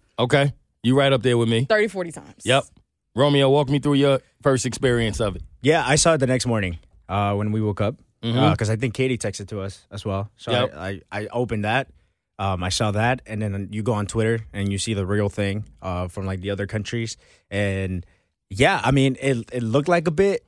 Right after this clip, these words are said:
Speaker 3: but, mm, like, I know that most bits typically will have, like, the other person mic'd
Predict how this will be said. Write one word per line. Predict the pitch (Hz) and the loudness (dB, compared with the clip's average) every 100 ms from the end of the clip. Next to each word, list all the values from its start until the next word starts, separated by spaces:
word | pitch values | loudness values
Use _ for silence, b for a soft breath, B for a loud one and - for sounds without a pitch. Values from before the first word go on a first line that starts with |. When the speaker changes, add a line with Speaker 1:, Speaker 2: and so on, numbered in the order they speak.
| - 92 | -12 0
Speaker 3:
but, | 120 107 - | 2 2 -2
mm, | 104 110 - | -4 -4 -2
like, | 131 120 | -2 0
I | 127 147 | 2 2
know | 147 143 131 117 - - | 4 2 2 -2 -8 -2
that | 117 117 | 0 2
most | 123 123 110 | 2 2 2
bits | 123 - - | -2 -2 -10
typically | - 120 117 120 | -6 -4 -2 0
will | 113 | 0
have, | 110 110 107 | 2 0 -2
like, | 104 104 95 | -4 -4 -2
the | 104 | -4
other | 113 110 | -2 -2
person | - 107 101 92 | -2 -4 -4 -6
mic'd | 90 113 151 _ | -4 -4 -6 _